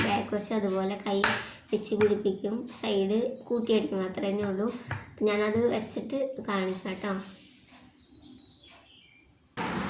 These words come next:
കൈ വെച്ച്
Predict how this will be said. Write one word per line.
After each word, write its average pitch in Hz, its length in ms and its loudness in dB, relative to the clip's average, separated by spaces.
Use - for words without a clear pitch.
കൈ 254 160 8
വെച്ച് 220 400 2